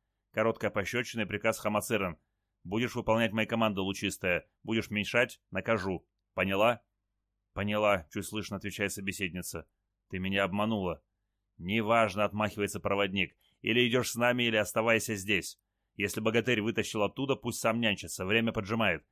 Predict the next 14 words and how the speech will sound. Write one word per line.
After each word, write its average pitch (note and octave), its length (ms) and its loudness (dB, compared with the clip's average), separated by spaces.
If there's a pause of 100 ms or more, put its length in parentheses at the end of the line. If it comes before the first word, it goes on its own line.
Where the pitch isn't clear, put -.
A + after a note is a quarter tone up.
Снимай B2+ 380 2
одежду». F2 420 -2 (500)
«Ты F2+ 180 -6
нарушила G#2 640 -2
уговор», A2 580 2
злится G2+ 380 -2
оппонентка. F#2+ 640 -2 (280)
Отшельница G2 560 -4
прищуривается, A2+ 840 -2 (260)
знаю G#2 420 2
этот F#2+ 120 -4
взгляд F#2 340 -2
перед G2 200 -2
броском. F#2 540 -2